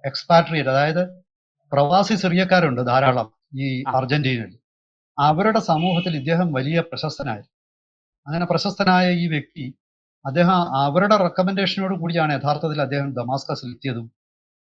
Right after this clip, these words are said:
Speaker 1: അവിടെ അദ്ദേഹം, ആ, സ്വാധീനം ഉറപ്പിച്ചത്. അങ്ങനെ ഇരിക്കെ എല്ലാവരെയും ഞെട്ടിച്ചുകൊണ്ട്, ആ, അതിനിടയിൽ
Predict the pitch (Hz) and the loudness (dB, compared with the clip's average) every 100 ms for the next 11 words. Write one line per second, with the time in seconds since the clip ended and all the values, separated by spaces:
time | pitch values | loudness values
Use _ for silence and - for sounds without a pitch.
0 | - 131 127 147 143 - 131 139 127 - | -8 -4 0 2 2 -2 -6 -4 -4 -6
1 | - _ _ _ _ - 127 127 123 135 | -14 _ _ _ _ -8 -2 -2 -2 -6
2 | 127 143 147 165 165 131 - - 107 - | -2 2 4 6 4 2 -4 -8 -12 -20
3 | _ _ _ _ - 160 214 220 202 180 | _ _ _ _ 0 2 4 4 2 0
4 | 185 139 120 - _ _ 135 143 180 190 | 0 0 -2 -8 _ _ -4 2 6 6
5 | 202 185 151 170 - 165 147 139 147 180 | 4 2 0 -2 -2 -2 2 0 0 -6
6 | _ _ _ _ _ - 131 135 - 135 | _ _ _ _ _ -6 -2 -2 2 0
7 | 160 160 147 143 139 | 2 0 2 0 -4